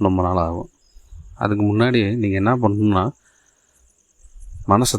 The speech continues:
தளர விடாம நிறையா வீடியோ ஷார்ட்ஸ் வீடியோவா போட்டுக்கிட்டு இருங்க. நிறையா வீடியோஸும் போடுங்க.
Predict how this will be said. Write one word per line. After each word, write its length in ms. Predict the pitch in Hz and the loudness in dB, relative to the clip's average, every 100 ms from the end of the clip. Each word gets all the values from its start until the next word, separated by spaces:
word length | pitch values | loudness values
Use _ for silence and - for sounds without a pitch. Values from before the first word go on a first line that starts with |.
| 98 | 2
தளர 200 | 104 104 | 4 4
விடாம 300 | 95 95 131 104 113 _ _ 104 | 2 0 0 -2 -4 _ _ 0
நிறையா 280 | 101 117 113 107 98 | 2 4 2 2 2
வீடியோ 180 | 95 127 113 | 2 2 2
ஷார்ட்ஸ் 300 | 104 107 - | 2 2 2
வீடியோவா 300 | 104 98 95 117 | 2 2 0 0
போட்டுக்கிட்டு 340 | - 95 92 - | 2 2 0 -2
இருங்க. 180 | 87 107 143 - _ _ _ _ _ _ - | -2 -2 -6 -12 _ _ _ _ _ _ 2
நிறையா 300 | 110 113 127 123 104 101 95 92 92 90 87 - - - - _ _ - - - _ _ _ _ _ _ _ _ - | 4 4 4 4 2 0 0 -2 -2 -4 -8 -12 -10 -10 -12 _ _ -20 -20 -20 _ _ _ _ _ _ _ _ 2
வீடியோஸும் 500 | 120 117 98 - 123 | 4 6 2 0 0
போடுங்க. 240 | 101 90 | 0 -2